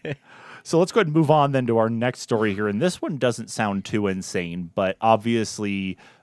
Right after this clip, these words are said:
Valve thinks otherwise right now. But, uh, in an interview with P C Gamer, um, Valve actually says they like the idea of the Steam Deck getting an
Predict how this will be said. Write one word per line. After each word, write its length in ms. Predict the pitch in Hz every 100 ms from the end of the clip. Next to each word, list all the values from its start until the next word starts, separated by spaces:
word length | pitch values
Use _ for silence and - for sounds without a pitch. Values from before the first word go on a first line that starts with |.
| -
Valve 440 | 98 104 104 98
thinks 320 | - 101 90 101
otherwise 560 | 101 95 90 90 85
right 220 | 95 90
now. 340 | 95 117 101 90
But, 280 | - 107 98 _ _
uh, 180 | - 104 -
in 140 | 131
an 100 | 127
interview 560 | 127 139 165 180 180 165
with 520 | 117 107 135 135 _
P 180 | - 139
C 180 | - 151
Gamer, 500 | 123 143 98 101 131 _ - - _ _
um, 540 | 123 123 117 110 101 - _ _ _
Valve 560 | 120 104 117 180 165 - -
actually 400 | 139 160 - 131
says 280 | - 131
they 120 | 110 113
like 340 | 104 110 -
the 140 | 185
idea 340 | 131 104 107 104
of 220 | 104 95
the 100 | 101
Steam 420 | - - 113 113
Deck 360 | 104 98 - 98
getting 320 | - 123 147
an 120 | 131